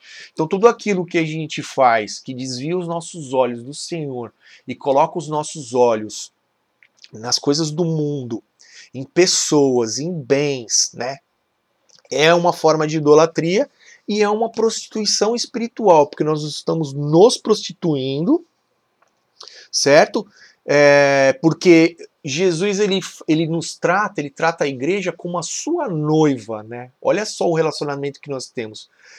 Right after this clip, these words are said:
Nós temos um relacionamento tão estreito, esse é um relacionamento que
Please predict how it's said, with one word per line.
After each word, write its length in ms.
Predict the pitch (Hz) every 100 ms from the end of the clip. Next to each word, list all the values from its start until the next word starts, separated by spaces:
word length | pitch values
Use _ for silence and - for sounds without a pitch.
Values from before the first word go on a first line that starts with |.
| -
Nós 180 | 131 123
temos 260 | 185 208 202
um 80 |
relacionamento 840 | 180 180 160 - 160 151 147 - 127 -
tão 180 | 214
estreito, 1000 | 247 - - 151 156 202 208 - 135 104 _ _ _ _ -
esse 220 | 185 320
é 40 |
um 40 | 233
relacionamento 640 | 190 156 156 147 135 135 -
que 280 | 139 127